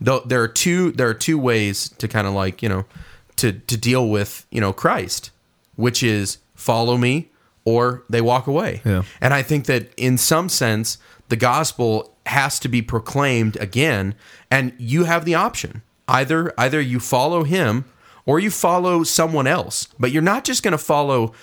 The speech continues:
Speaker 1: you're not just gonna be your own pioneer.
Speaker 2: Yeah.
Speaker 1: You're going to follow somebody. Apple,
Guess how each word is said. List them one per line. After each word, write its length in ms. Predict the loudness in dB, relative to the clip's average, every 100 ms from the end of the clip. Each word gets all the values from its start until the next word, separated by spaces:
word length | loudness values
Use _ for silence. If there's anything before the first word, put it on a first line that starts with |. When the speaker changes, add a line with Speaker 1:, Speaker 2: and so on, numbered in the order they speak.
| -10 0
Speaker 1:
you're 80 |
not 140 | 2 2
just 160 | 0
gonna 120 | -2 0
be 120 | 0
your 180 | 2 2
own 140 | 2
pioneer. 680 | 0 -2 0 0 0 -2 0
Speaker 2:
Yeah. 220 | 0 2 0
Speaker 1:
You're 100 | 0
going 220 | 2 2
to 80 | 0
follow 340 | 0 0 0
somebody. 600 | 0 0 0 -2 -4 -8 -14 _ _
Apple, 640 | 0 2 2 2 2 0